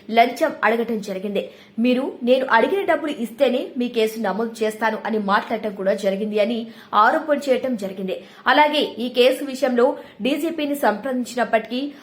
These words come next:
హయ్యర్ అధికారులు కూడా లెక్క చేయకుండా తన ఇష్టానుసారంగా నడుచుకుంటూ లంచం లేనిదే కేసులు నమోదు చేయటం లేదని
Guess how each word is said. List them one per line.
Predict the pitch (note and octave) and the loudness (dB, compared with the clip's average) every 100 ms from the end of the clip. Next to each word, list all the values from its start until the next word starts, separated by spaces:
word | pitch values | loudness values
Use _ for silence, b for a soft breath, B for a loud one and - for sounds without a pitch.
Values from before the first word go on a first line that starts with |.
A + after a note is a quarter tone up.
| B C#4 | B 2
హయ్యర్ | C#4+ E4+ - A3 | 4 4 2 2
అధికారులు | A#3+ C#4 B3+ | 0 0 0
కూడా | B3 A#3+ A#3 | 0 2 2
లెక్క | F#3+ F#3+ B3 | 2 -2 -2
చేయకుండా | A#3+ A3+ A3+ A#3 C#4+ - | 0 0 0 -2 -2 -4
తన | A#3+ | -6
ఇష్టానుసారంగా | - G3 - D#4 E4+ E4 D4 D4 C#4 | -4 -8 -2 -2 0 2 2 2 2
నడుచుకుంటూ | B3+ B3+ C#4 B3 C4+ - B B A#3 | 0 -2 -6 -4 -2 -4 B B 2
లంచం | A3+ B3+ E4+ D#4 | 2 2 -2 2
లేనిదే | C4+ B3 A#3 B3+ | 2 2 2 0
కేసులు | C4 A3 A3 G#3+ | 4 2 2 -2
నమోదు | G3+ G3 A#3+ C#4 | -2 0 0 -2
చేయటం | C4 A#3 A#3+ | -2 -2 -2
లేదని | A3 A3 A3+ F#3+ | -2 0 0 -2